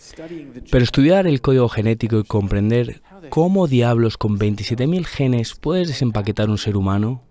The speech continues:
porque cualquiera que sea la verdad de lo que suceda, eh, espiritualmente, si hay un tú separado o no,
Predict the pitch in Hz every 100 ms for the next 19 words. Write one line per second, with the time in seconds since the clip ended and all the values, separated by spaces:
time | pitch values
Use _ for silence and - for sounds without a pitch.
0 | _ _ - 120 123 131 131 131 185 190
1 | 147 - 123 113 101 98 92 107 104 104
2 | - 110 101 98 - - 113 107 101 98
3 | 110 - 104 101 101 - 110 98 107 104
4 | 101 117 120 147 143 _ - - - 139
5 | 139 120 - 147 151 147 - 104 98 98
6 | 95 92 92 113 139